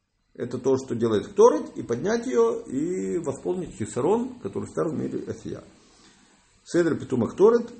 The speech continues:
да, мы сразу же говорим, после Парашат Тамид, кодом пасук варва Лашем Минхат Иуда. Так, то, что мы и говорим. Вело кеотам, ануагим леомро, кодом Парашат Тамид. Вот и Аризаль отрицает, э,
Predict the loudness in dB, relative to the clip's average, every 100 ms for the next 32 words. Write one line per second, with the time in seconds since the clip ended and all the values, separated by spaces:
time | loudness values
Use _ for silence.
0 | -20 -20 -4 0 2 0 -2 -4 2 2
1 | 2 0 -2 2 2 2 -2 -6 -16 _
2 | -4 -4 -4 -6 -4 -6 -6 -4 -2 -2
3 | -4 -8 2 2 2 -2 -2 -2 -4 0
4 | 0 2 0 0 0 -2 -2 -2 -4 -4
5 | -6 -8 -12 -16 -20 _ _ _ -8 -8
6 | -6 -10 -8 -8 -8 -8 -4 -4 -4 -8
7 | -14 -20 _ _ _ _ _ _ 0 4
8 | 8 8 8 6 6 4 4 4 4 0
9 | -6 -16 -20 _ _ _ -4 0 2 2
10 | 2 2 2 4 2 2 2 2 2 -2
11 | -4 -4 -6 -6 -8 -10 -14 -12 -10 -4
12 | 0 0 0 -2 -4 -8 -4 -2 -2 -4
13 | -10 -8 -6 -6